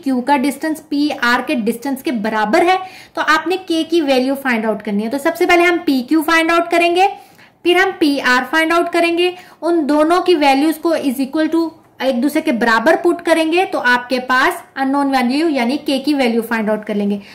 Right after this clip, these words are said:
तो सबसे पहले हम, अगर आप points देखें, ये टू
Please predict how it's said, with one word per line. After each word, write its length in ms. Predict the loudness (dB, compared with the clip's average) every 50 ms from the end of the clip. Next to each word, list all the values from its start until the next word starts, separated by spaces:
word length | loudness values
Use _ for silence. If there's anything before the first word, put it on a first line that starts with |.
| -20 -14 _ -6
तो 80 | -4
सबसे 400 | 0 0 0 0 0 0 0 2
पहले 280 | 4 4 4 4 4 2
हम, 240 | 2 2 0 0 -2 -8 -14 _ _ _ _ _ _ _ _ _ _ _ _ _ _ -6
अगर 180 | -4 0 2 2
आप 160 | 2 2 2 2
points 300 | 2 2 2 2 0 0
देखें, 280 | -2 -2 -2 -2 -2 -2
ये 180 | 0 0 -2 -2
टू 280 | -2 -2 0 0 0